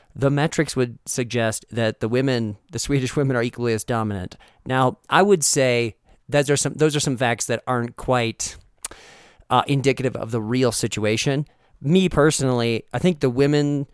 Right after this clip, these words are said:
the women's field has a perfect blend. We saw it at these World Championships, a perfect blend of, um, dominance,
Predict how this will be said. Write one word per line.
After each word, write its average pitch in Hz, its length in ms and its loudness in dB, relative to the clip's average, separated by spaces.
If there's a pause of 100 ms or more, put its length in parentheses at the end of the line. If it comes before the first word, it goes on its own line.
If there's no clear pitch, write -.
(120)
the 123 100 -4
women's 165 300 0
field 139 260 0
has 123 220 -2
a 117 80 -2
perfect 139 520 -4
blend. 113 640 -4
We 123 160 -6
saw 135 200 0
it 131 40 0
at 120 60 -4
these 120 160 -6
World 127 140 -2
Championships, 113 640 -6
a 120 60 -8
perfect 147 420 -2
blend 123 440 -2 (100)
of, 113 500 -2 (520)
um, 107 600 0 (1300)
dominance, 170 800 2